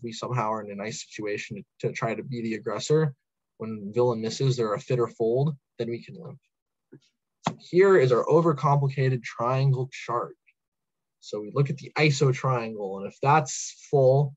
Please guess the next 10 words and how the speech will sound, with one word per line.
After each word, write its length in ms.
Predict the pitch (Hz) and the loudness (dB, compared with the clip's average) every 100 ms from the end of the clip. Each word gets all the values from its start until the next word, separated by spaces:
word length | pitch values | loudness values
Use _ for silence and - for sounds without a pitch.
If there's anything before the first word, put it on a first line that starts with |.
| - | -4
we 100 | 127 | -2
iso 400 | 110 123 131 120 | 0 -2 0 0
raise 320 | 113 120 131 | 0 -2 -2
or 60 | |
close 340 | 120 - 110 - | -6 -6 -6 -6
to 80 | - | -8
full, 340 | - 113 123 | -2 0 2
over 160 | 120 - | 0 -4
half 300 | 123 110 - | -4 -4 -6
full. 400 | - 110 127 | -6 -2 -2